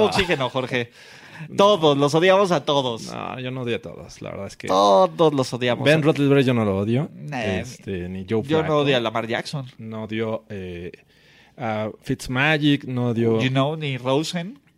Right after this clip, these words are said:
Speaker 1: Sí, ¿no?
Speaker 2: Tampoco.
Speaker 1: Rosen.
Speaker 2: Darnold no tuvimos una opinión de que robaba oxígeno.
Speaker 1: No, Darnold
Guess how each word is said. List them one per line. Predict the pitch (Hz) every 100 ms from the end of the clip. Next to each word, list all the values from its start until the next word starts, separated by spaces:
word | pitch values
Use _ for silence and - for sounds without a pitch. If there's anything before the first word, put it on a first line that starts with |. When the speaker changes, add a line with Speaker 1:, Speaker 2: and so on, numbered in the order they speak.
| _ - _
Speaker 1:
Sí, | - 202 -
¿no? | - 202 - _ _
Speaker 2:
Tampoco. | 131 131 139 156 165
Speaker 1:
Rosen. | 139
Speaker 2:
Darnold | 147 175 185 175
no | 165 156
tuvimos | 151 156 151 143
una | 151
opinión | 139 123 135
de | 139
que | -
robaba | 120 117 120
oxígeno. | 113 147 113 - 165
Speaker 1:
No, | 139
Darnold | 117 117 117